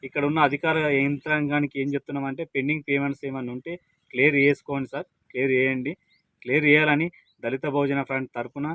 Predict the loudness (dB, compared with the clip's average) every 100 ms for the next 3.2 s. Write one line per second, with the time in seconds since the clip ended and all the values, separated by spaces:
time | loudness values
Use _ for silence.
0 | -10 _ -4 0 0 0 -4 -6 -10 -6
1 | -6 -8 _ _ _ -8 0 6 6 6
2 | -2 -6 _ _ _ _ _ -2 0 2
3 | 2 0